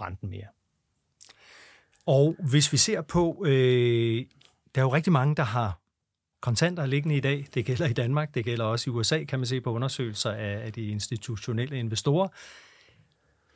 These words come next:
Speaker 2: Er det nu, at man begynder at gå fra kontant og over i aktier?
Speaker 1: Ja, men jeg vil i hvert fald sige, at, øh, at hvis man,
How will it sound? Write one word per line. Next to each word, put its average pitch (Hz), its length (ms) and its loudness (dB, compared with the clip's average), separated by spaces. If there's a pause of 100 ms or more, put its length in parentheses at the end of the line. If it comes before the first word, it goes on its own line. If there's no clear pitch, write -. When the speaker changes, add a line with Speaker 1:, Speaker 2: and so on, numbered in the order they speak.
(120)
Speaker 2:
Er 143 100 6
det 147 140 8
nu, 190 240 8
at 143 180 -2
man 131 160 2
begynder 156 280 0
at 131 60 -2
gå 156 160 -2
fra 143 140 -6
kontant 143 540 -2 (120)
og 123 140 -2
over 135 360 -2
i 131 200 0 (560)
aktier? 104 300 -4 (680)
Speaker 1:
Ja, 127 160 8
men 139 100 8
jeg 139 80 10
vil 143 80 8
i 143 40 8
hvert 156 140 8
fald 180 140 6
sige, 175 340 6
at, 147 140 2
øh, 107 280 2
at 104 80 0
hvis 131 220 4
man, 117 320 6